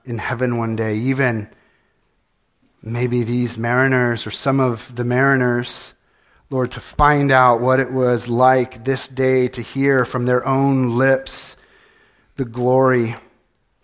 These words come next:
as you came to subdue your prophet, and even in the midst, rescue these sailors.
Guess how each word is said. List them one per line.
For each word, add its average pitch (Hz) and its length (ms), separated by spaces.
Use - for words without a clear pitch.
as 120 220
you 127 100
came 131 680
to 151 100
subdue 135 640
your 123 240
prophet, 127 680
and 135 140
even 143 340
in 131 240
the 127 80
midst, - 840
rescue 131 800
these 120 480
sailors. 127 840